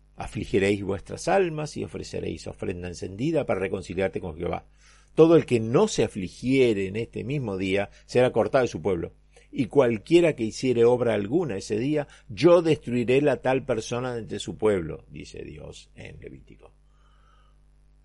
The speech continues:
Cuando sea necesario levantar el tabernáculo, los levitas lo levantarán. Los levitas, la tribu de Leví, la, le, tuvo la misión de ser sacerdotes.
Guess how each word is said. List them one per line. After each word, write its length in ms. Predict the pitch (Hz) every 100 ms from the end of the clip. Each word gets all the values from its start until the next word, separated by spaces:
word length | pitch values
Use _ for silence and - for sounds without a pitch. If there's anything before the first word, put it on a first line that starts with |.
| _ _ _ -
Cuando 240 | 151 165
sea 180 | 170 269
necesario 480 | 311 139 127 175 160
levantar 460 | 110 98 92 123 120
el 120 | 90
tabernáculo, 680 | 90 85 87 82 170 190 -
los 260 | 98 104 -
levitas 480 | 92 110 131 139 104
lo 120 | 87
levantarán. 600 | 85 85 - - - -
Los 140 | -
levitas, 320 | - - -
la 40 | -
tribu 280 | 104 101 101
de 100 | 92
Leví, 360 | 95 92 95 - - - _ -
la, 180 | - 82
le, 320 | 101 113 107 _ _ _
tuvo 240 | 127 117 113
la 100 | 101
misión 400 | 92 - 113 101
de 100 | 92
ser 220 | - 82
sacerdotes. 680 | - - 76 71 - _